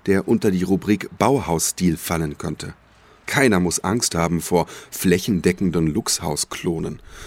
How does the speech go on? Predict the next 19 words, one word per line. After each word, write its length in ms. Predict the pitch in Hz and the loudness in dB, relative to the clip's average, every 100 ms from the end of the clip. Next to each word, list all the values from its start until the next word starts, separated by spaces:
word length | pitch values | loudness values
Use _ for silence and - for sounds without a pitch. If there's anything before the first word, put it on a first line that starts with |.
| - | -10
Da 100 | - | -2
gäbe 260 | 104 120 175 | 4 6 6
es 120 | 180 | 6
auch 220 | - 123 | 4 0
die 100 | - | -2
Konstruktion 760 | 120 110 104 104 92 - 101 123 | 0 0 0 -6 -6 2 4 6
der 140 | 135 | 4
Firma 380 | - 120 107 - | 2 0 2 2
Architura, 720 | 95 92 104 - 170 160 87 80 - - - | -2 -2 -2 -2 -2 2 2 0 -8 -16 -6
sagt 400 | 90 87 - - | -4 -4 -6 0
Musterhauschef 840 | 113 - 131 104 95 - 98 - | 0 2 2 2 2 2 0 0
Andreas 440 | 110 110 90 123 - | -2 2 2 2 0
Speer. 380 | - 85 78 - - - | 0 -2 -4 -10 -20 -6
Weiße 320 | - 78 - 85 | -2 0 0 -2
Fassade, 540 | 82 - 92 127 160 - - - | 0 0 0 0 -2 -4 -16 -6
zweigeschossig, 880 | - 107 165 214 - 98 - 131 - - - | -2 0 2 2 2 0 0 -2 -4 -18 -10
kubische, 540 | - 151 139 - 139 139 | -2 2 4 4 2 0
versetzte 520 | - 135 87 80 - | -4 -2 0 -2 -4
Formen. 460 | 131 - 101 80 110 | -2 0 0 0 -6